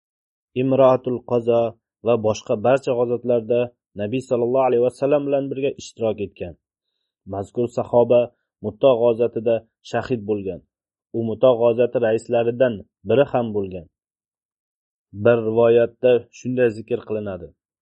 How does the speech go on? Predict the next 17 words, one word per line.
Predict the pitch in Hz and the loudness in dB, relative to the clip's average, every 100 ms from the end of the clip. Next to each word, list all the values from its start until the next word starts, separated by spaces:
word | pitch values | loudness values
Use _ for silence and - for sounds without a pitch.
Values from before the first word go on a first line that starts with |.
| - | -8
Bir | 117 | -2
marta | 120 117 107 123 123 | 0 -2 -2 0 0
Payg'ambarimiz | - 101 107 113 117 123 - | -2 -4 -2 0 0 0 -4
sallallohu | 117 113 120 | -4 0 0
alayhi | 120 117 | 2 0
vasallam | - 120 113 107 | -2 -4 -4 -6
xutba | - - 127 | -14 -6 2
o'qiyotgan | 117 - 113 107 - 113 | 2 2 -4 -4 -4 -4
edilar. | 107 101 92 87 _ _ _ _ - | -6 -6 -8 -10 _ _ _ _ -10
Shu | 131 120 | -2 0
asnoda | 110 120 117 113 117 110 _ _ - | 0 -4 -2 0 0 -2 _ _ -2
Payg'ambarimiz | 107 117 123 123 127 131 | 0 0 0 0 0 -4
sallallohu | 120 120 117 120 | -2 -2 0 0
alayhi | 120 | 2
vasallam, | 117 113 110 113 101 - _ _ _ _ | -2 -4 -4 -4 -4 -10 _ _ _ _
"O'tiringlar", | 123 120 143 143 143 131 110 - _ _ | -6 -4 -4 0 4 4 4 -4 _ _
dedilar. | 98 107 98 90 | -10 -8 -8 -12